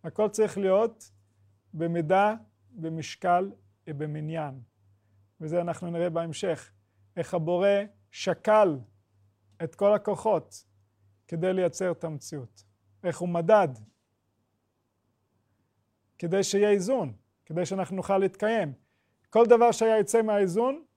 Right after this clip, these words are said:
ואנחנו לא יכולים להישאר פה. אנחנו מתבטלים. גם זה רק המזג האוויר.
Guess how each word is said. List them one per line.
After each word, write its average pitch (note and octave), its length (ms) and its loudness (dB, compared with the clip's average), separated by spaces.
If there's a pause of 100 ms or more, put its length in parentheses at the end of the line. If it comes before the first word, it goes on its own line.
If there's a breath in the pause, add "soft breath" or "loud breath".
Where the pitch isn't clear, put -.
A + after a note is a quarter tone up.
(460)
ואנחנו F3 360 -6
לא F#3 60 0
יכולים F3+ 280 -6
להישאר D#3 340 -8 (100)
פה. C#3+ 120 -12 (1400)
אנחנו D#3+ 380 -12
מתבטלים. D3+ 640 -10 (1120)
גם G#3+ 200 0
זה A3 100 2
רק A3 220 -2
המזג G#3+ 340 -2
האוויר. G#3+ 420 -2